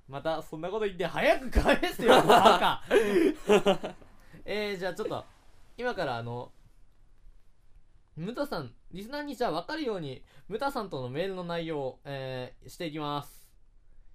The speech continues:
まず、私が、「東宝の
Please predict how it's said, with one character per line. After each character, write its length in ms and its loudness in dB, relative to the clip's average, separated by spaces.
ま 120 -4
ず、 240 -6
私 340 -6
が、 340 -2
「東 200 -2
宝 160 2
の 220 -4